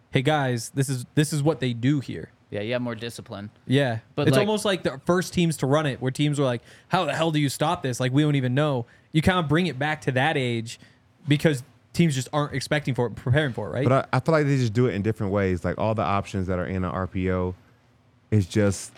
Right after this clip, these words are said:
Speaker 3: the way Kelce runs routes. Like,
Speaker 1: Hmm.
Speaker 3: hearing him talk in his interviews, like, sometimes he doesn't know what he's about to do.
Speaker 1: <laughs>
Speaker 3: Patrick doesn't know what he's about to do. They just go out there and wing it. Like,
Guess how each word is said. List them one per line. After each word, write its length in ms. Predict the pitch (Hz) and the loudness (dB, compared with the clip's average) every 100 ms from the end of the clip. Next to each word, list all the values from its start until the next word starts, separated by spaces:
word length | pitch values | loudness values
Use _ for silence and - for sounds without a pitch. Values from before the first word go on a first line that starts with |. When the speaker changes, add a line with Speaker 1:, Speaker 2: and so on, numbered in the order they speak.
| 98 | -2
Speaker 3:
the 60 | |
way 240 | 95 95 92 | 2 2 0
Kelce 440 | - 104 98 98 92 | 0 -2 0 0 0
runs 220 | 90 87 | 0 0
routes. 500 | 90 87 78 - - | 0 0 -4 -12 -6
Like, 360 | 87 85 82 - _ _ | -2 -2 -4 -14 _ _
Speaker 1:
Hmm. 140 | 135 120 - - | -10 -10 -10 2
Speaker 3:
hearing 180 | 127 | 4
him 80 | 120 | 4
talk 200 | 113 117 | 2 -2
in 60 | 110 | 0
his 100 | 101 | 0
interviews, 460 | 117 107 104 104 98 | 0 0 2 2 2
like, 240 | 95 92 - _ _ _ | 0 -2 -10 _ _ _
sometimes 320 | 151 143 123 | 0 2 2
he 80 | 127 | 0
doesn't 260 | 131 127 131 | 0 0 0
know 140 | 131 | 0
what 140 | 127 127 | 0 -2
he's 120 | 123 | -2
about 220 | 123 123 | -2 -4
to 40 | 123 | -4
do. 340 | 127 131 131 | -2 0 -2
Speaker 1:
<laughs> 40 | 180 | 0
Speaker 3:
Patrick 280 | - - 123 | 4 4 4
doesn't 220 | 123 123 | 2 4
know 80 | 127 | 2
what 60 | 127 | 4
he's 60 | |
about 180 | 127 123 | 4 2
to 80 | 120 | 2
do. 220 | 123 123 | 2 4
They 120 | 117 | 4
just 220 | 113 113 95 | 2 0 0
go 100 | 117 | 0
out 120 | 110 | 2
there 120 | 117 | 0
and 140 | 101 | 0
wing 180 | 107 120 | 0 -2
it. 140 | 95 76 | -2 -2
Like, 240 | 95 92 | -2 -2